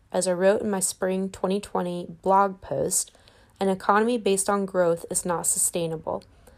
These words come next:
An economy that allows the hoarding of immense wealth by a few people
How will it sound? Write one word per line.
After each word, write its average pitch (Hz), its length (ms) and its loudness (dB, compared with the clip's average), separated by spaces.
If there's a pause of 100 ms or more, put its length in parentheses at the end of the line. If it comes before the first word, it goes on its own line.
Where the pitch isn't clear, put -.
(160)
An 196 140 0
economy 214 500 2
that 214 140 2
allows 175 500 2
the 180 100 -6
hoarding 202 440 0
of 160 100 -2
immense 185 460 -2
wealth 170 440 2
by 175 120 0
a 170 80 -4
few 202 260 -6
people 175 480 -2